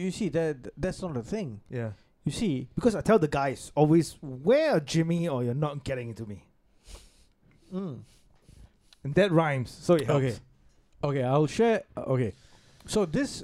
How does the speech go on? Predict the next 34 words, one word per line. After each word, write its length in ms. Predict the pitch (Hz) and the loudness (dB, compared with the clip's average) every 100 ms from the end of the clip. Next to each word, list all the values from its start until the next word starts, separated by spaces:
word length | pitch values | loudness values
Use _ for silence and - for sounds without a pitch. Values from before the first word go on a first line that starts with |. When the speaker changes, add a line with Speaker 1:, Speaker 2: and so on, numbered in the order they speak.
| - | -6
Speaker 1:
this, 520 | 160 254 - - - 269 - 233 | 0 2 0 -6 -10 -10 -12 -10
Speaker 2:
<laughs> 40 | |
Speaker 1:
this 240 | 156 220 254 | -2 -2 -2
story 520 | - 185 185 185 277 _ - - - | 2 4 6 4 -2 _ -20 -12 -6
Speaker 2:
Yeah. 200 | 139 160 | -2 4
Speaker 1:
was 240 | 156 147 | 4 4
shared 380 | - 202 185 131 | 2 -2 -2 -2
by 560 | 139 135 135 131 139 143 _ _ - _ _ _ _ _ - | -2 0 0 -2 -4 -6 _ _ -20 _ _ _ _ _ -2
Doctor 300 | 143 143 156 | 0 2 -2
Carrie 280 | 143 143 156 | -2 0 0
Mullis. 560 | 131 123 113 - - - - - - | 0 -2 -4 -10 -18 -14 -12 -12 -6
Speaker 2:
Right. 220 | 123 92 - - | -6 -8 -14 -18
Speaker 1:
S-, 160 | - | -12
so 380 | - 139 131 123 | -2 0 2 -2
for 140 | - 135 | -4 -2
those 200 | 180 180 | 0 0
people 180 | 196 190 | 0 0
who 60 | |
don't 220 | 135 147 139 | 0 -2 0
know, 160 | 143 | -4
Doctor 260 | 135 123 135 | -2 -6 -6
Carrie 260 | 160 190 | -6 -6
Mullis 480 | 190 170 175 170 - | -4 -4 -6 -8 -10
was 140 | 139 - | -10 -10
the 80 | |
guy 420 | 110 156 156 165 156 | -8 -6 -2 -2 -2
who 220 | 151 135 | -2 -4
invented 640 | 139 135 123 151 151 185 156 _ - _ _ _ _ _ | -6 -8 -4 -4 -4 -6 -6 _ -20 _ _ _ _ _
the 100 | 135 | -6
technique 460 | - 143 151 147 - | -4 -8 -8 -8 -6
P 120 | 135 | -6
C 200 | - 131 | -6 -6
R. 260 | 104 - - _ _ _ _ - | -6 -10 -16 _ _ _ _ -8
Speaker 2:
Okay. 240 | 143 107 | -6 -6